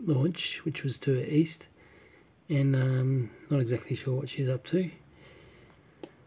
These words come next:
Uh, then, oh, looks like, uh, the Romanian Toma is still flying and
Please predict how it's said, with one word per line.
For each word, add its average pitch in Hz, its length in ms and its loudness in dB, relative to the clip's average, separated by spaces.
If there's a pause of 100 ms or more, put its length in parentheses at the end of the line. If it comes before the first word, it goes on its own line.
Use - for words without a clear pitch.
(300)
Uh, 156 320 10
then, 156 640 10 (380)
oh, 202 180 6
looks 151 360 2
like, 165 460 0
uh, 156 580 0 (460)
the 254 140 -2
Romanian 160 640 8
Toma 165 280 6
is 165 360 2
still 165 640 4 (680)
flying 196 800 2
and 156 560 4